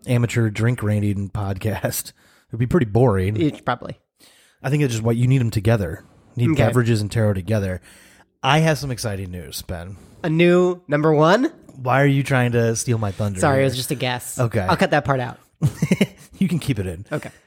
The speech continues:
Speaker 1: It's a new number one.
Speaker 2: A new number one. Starbucks double shot espresso.
Speaker 1: Yeah, I think it's going to, I think it's gonna take over for a while. I think I'm gonna do a re-ranking, and I'm allowed to do this 'cause I'm the commissioner.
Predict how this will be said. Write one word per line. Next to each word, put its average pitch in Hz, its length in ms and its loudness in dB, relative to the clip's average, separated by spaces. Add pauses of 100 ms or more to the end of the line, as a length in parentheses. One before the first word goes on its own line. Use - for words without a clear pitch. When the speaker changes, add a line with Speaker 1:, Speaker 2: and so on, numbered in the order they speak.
(140)
Speaker 1:
It's 151 240 2
a 139 40 2
new 127 140 2
number 95 240 -4
one. 87 220 -12
Speaker 2:
A 190 80 4
new 202 180 6
number 226 260 4
one. 147 400 0 (300)
Starbucks 151 420 -2
double 131 160 -6
shot 123 240 -8
espresso. - 420 -16
Speaker 1:
Yeah, 127 300 0
I 123 80 2
think 151 200 0
it's 156 100 0
going 135 300 2
to, 123 580 4
I 123 80 0
think 131 160 -2
it's 117 80 -4
gonna 113 320 2
take 107 260 -4
over 110 220 0
for 110 140 -4
a 104 40 -2
while. 101 300 -6 (240)
I 160 80 0
think - 340 -2 (240)
I'm 160 120 2
gonna 156 160 2
do 143 180 2
a 139 60 4
re-ranking, 131 680 0
and 139 120 -2
I'm 139 120 2
allowed 131 200 2
to 120 40 -2
do 113 100 -2
this 143 140 0
'cause 117 160 -2
I'm 117 80 0
the 113 60 -2
commissioner. 156 520 -2